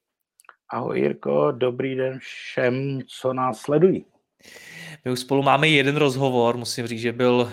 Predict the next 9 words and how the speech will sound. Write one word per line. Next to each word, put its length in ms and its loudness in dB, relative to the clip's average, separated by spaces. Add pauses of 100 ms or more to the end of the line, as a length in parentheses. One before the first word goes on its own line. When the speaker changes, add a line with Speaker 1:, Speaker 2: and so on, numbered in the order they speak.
(120)
Speaker 2:
velmi 360 0
oblíbený, 680 0
nebo 180 0
je 140 4
oblíbený 680 0
a 60 2
velmi 240 -2
dobře 240 0
hodnocený. 840 -2